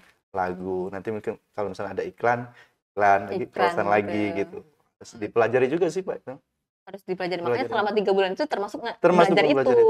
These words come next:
Speaker 1: itu.
Speaker 2: gitu, ya?
Speaker 1: Aku pun juga, Mbak, ya,
Speaker 2: Mhm.
Speaker 1: waktu masuk di radio yang sekarang,
Speaker 2: Mhm.
Speaker 1: itu masih training juga se-, selama dua bulan. Walaupun kita mungkin kemarin udah
Speaker 2: Ada basic,
Speaker 1: basic
Speaker 2: ya?
Speaker 1: bertahun-tahun kan. Tapi karena memang posisinya setiap radio kan beda genre.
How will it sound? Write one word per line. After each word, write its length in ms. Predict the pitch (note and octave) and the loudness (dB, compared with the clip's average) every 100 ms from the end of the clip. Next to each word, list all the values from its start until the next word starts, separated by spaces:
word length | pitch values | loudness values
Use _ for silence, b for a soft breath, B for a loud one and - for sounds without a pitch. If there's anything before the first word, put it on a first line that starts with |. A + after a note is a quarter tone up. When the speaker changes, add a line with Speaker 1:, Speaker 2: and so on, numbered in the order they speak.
| A4 | 6
Speaker 1:
itu. 0 | G#4+ | 4
Speaker 2:
gitu, 180 | - F#3 | 0 -4
ya? 140 | - _ B B - | -8 _ B B -8
Speaker 1:
Aku 160 | C#3 | -4
pun 140 | D#3 F3+ | -2 0
juga, 180 | D#3+ C#3 | 2 2
Mbak, 180 | C3+ | 2
ya, 100 | A#2+ C#3 | 2 2
Speaker 2:
Mhm. 60 | |
Speaker 1:
waktu 160 | A#2+ - | -2 -2
masuk 360 | A#2 A#2 - A2 | -4 -4 -4 -4
di 160 | A2 G#2 | -4 -2
radio 280 | G2+ G2+ G2 G2+ | 0 -2 -4 -6
yang 80 | |
sekarang, 420 | G#2 G#2 G2+ G2 G2 | -6 -8 -6 -6 -8
Speaker 2:
Mhm. 240 | G3+ G3 G3 | -10 -12 -10
Speaker 1:
itu 160 | - C3 | -8 -8
masih 280 | B2+ A2+ A#2 | -8 -10 -10
training 340 | - A2 A2 G#2+ | -8 -6 -8 -10
juga 300 | G#2 G#2+ A2 | -8 -8 -8
se-, 240 | - - - | -18 -20 -20
selama 320 | _ G2+ G#2 | _ -6 -6
dua 220 | G#2 G2+ | -4 -4
bulan. 400 | G2+ G#2 G2+ F2+ F#2 B B - | -4 -6 -6 -8 -14 B B -2
Walaupun 240 | G#2 C3+ | 0 0
kita 220 | B2 A#2+ | -2 -2
mungkin 160 | A#2+ C3+ | -2 -4
kemarin 400 | B2+ G2+ G2+ A#2 | -4 -4 -2 -4
udah 320 | G2+ F#2 F#2+ | -6 -4 -2
Speaker 2:
Ada 100 | F#3 | -2
basic, 320 | F3+ F3+ - | -4 -4 -2
Speaker 1:
basic 320 | - A#2+ - - | 2 2 2 -6
Speaker 2:
ya? 60 | |
Speaker 1:
bertahun-tahun 640 | A2+ - G#2 A2 G2+ F#2+ A2+ | -8 -6 -8 -10 -10 -10 -12
kan. 160 | G#2+ A2 b b | -14 -20 b b
Tapi 180 | G2+ C#3 | -8 -6
karena 160 | B2+ A2+ | -6 -8
memang 320 | A2 G#2+ A2+ | -8 -10 -8
posisinya 560 | G#2 - G2+ G2+ G#2+ | -8 -8 -12 -12 -12
setiap 400 | B2 - - G#2 | -12 -10 -8 -6
radio 320 | G#2 G2 G#2 G#2+ | -4 -6 -4 -6
kan 160 | B2 | -6
beda 400 | C3+ G2+ F#2+ F#2 | -10 -10 -12 -14
genre. 440 | G#2 G#2 G2+ G#2 | -8 -8 -6 -6